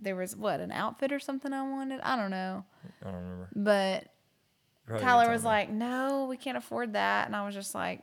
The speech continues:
Speaker 1: "Whatever, I still have this card." So I bought this outfit with <laughs> my parents' card. And he was like, I, I mean, I told you everything. So I was like, "Hey, I bought this today." And he's like, "With what?" And I'm like, "Oh, just my <laughs> parents' credit card."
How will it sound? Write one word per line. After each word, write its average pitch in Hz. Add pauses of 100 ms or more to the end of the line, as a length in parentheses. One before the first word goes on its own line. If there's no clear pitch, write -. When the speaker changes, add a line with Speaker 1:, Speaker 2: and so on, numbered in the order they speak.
(140)
Speaker 1:
"Whatever, 196
I 208
still 202
have 196
this 190
card." 190
So 185 (560)
I 214
bought 196 (180)
this 196
outfit 185
with 180
<laughs> -
my 240
parents' 330
card. 294
And 339 (500)
he 320
was 302
like, 277 (220)
I, 233
I -
mean, 214 (160)
I 202
told 202
you 175
everything. 165
So 196
I -
was 180
like, 185
"Hey, 320
I 311
bought 254
this 247
today." 233
And 233
he's 220
like, 202 (120)
"With 226
what?" 233
And 233
I'm 233
like, 220
"Oh, 427
just -
my 330
<laughs> -
parents' 359
credit -
card." -